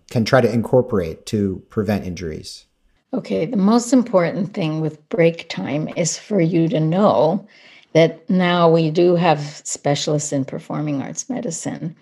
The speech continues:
Speaker 2: and they have determined that you can do a very, um, taxing physical activity.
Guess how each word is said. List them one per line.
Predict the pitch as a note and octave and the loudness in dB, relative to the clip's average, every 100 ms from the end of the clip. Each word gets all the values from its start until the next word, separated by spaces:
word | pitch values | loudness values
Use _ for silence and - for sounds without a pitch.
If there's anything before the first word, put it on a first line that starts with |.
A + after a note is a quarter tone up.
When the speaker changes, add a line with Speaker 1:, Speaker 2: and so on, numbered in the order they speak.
| _ _ - _ _ | _ _ -20 _ _
Speaker 2:
and | E3 D#3 D#3+ E3 | 2 2 4 4
they | E3+ | 4
have | F#3 F#3+ | 4 2
determined | F#3+ D3+ - E3+ C#3+ C3+ C#3+ D#3+ - | 0 -8 -6 -2 0 0 -2 -6 -6
that | D#3+ D#3 D#3 - | -6 -4 -6 -10
you | F#3+ E3 | -6 -6
can | F3+ E3+ | -4 -6
do | D3+ E3 E3 D#3+ | -2 0 4 4
a | D3 | 4
very, | D3+ D3+ D#3 D3+ D3+ D#3 - _ _ _ _ _ _ _ | 2 0 0 0 0 -4 -8 _ _ _ _ _ _ _
um, | - E3+ D3+ D#3 E3 - | -6 -4 -4 -6 -10 -10
taxing | - D3+ D3 - - G3+ G#3+ | -6 -4 -4 -4 -2 2 2
physical | G3+ E3 D3+ D3 - D3+ D3 | 2 0 0 -4 -4 -2 -2
activity. | D3+ D#3 - D3+ C#3 D3 E3+ B3 | -4 -8 -2 0 2 0 0 2